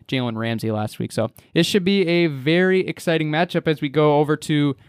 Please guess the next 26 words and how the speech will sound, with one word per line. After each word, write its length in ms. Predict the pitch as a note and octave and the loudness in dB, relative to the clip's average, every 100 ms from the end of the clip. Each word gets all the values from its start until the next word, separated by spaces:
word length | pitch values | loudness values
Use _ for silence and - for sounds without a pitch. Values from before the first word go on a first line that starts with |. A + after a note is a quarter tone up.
| _ C#3 | _ 0
Rams 520 | D#3 F#3+ A3+ A3 F#3 | 4 4 4 2 0
and 340 | E3 E3 D#3+ C3+ | 0 2 2 4
Buccaneers, 840 | E3+ G3+ A3 E3+ D#3 D#3 D#3+ D3 | 2 4 2 4 4 4 4 2
and 260 | D3 C#3+ C#3 | 0 2 2
we 100 | D3+ | 4
don't 160 | E3+ F3 | 4 4
have, 300 | F3+ E3 - | 2 2 -4
we 160 | D3+ F3 | 2 4
don't 160 | G#3+ | 4
even 160 | G#3 G3 | 4 2
have 160 | F3 - | 2 0
to 80 | |
guess 280 | C3 D3+ D#3+ | 2 2 4
who 80 | D3+ | 0
Travis 400 | - C#3 C#3+ C#3+ | 0 2 4 2
is 80 | A#2+ | -2
gonna 180 | B2+ A#2 | -4 -4
pick 180 | - B2 | -4 -4
in 60 | A#2 | -4
this 160 | A2+ | -4
game. 240 | - A#2 A#2+ | -6 -4 -2
He's 140 | B2 | 0
rolling 260 | C3+ C3 C3 | 0 2 0
with 140 | A#2 | -2
Tom. 460 | C#3+ C3+ C3+ C3 B2+ - _ _ _ _ _ - | 0 2 4 2 -2 -12 _ _ _ _ _ -10
I, 100 | - | -6